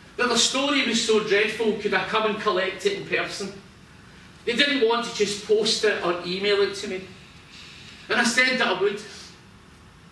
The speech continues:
And I got the train through to meet them one day, and I walked up and I knocked on their front door. And when the door opened, the first sister was so angry and agitated and furious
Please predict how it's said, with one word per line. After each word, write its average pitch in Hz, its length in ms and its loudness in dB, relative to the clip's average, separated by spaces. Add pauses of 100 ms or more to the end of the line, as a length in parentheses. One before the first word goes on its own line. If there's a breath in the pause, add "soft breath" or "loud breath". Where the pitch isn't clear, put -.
(520 loud breath)
And 208 80 0
I 254 120 4
got 294 240 4
the - 80 -2
train 254 340 2
through 240 260 2
to 214 140 -4
meet 226 200 2
them 240 160 2
one 226 160 2
day, 214 120 4
and 202 60 2
I 202 140 2
walked 233 320 2
up 226 180 0
and 202 100 2
I 190 120 2
knocked 226 320 0
on 208 80 0
their 202 80 2
front 202 400 0
door. 208 280 4 (920 loud breath)
And 247 160 4
when 254 100 2
the 254 120 2
door 285 240 2
opened, 254 400 0
the 202 80 2
first - 360 0
sister 240 320 2
was - 200 2
so 240 240 2
angry 226 580 2
and - 100 -4
agitated 233 840 2
and 196 100 -4
furious 220 800 -2